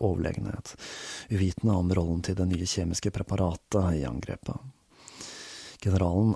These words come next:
Erich von Manstein og tankgeneral Heinz Guderian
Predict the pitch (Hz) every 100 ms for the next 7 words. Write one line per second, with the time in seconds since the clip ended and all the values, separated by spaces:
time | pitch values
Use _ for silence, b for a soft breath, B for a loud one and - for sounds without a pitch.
0 | 101 92 104 104 - 101 101 101 98 104
1 | - 110 113 80 67 82 - 90 - 98
2 | 95 101 98 - 101 104 - 113 104 95
3 | 98 107 110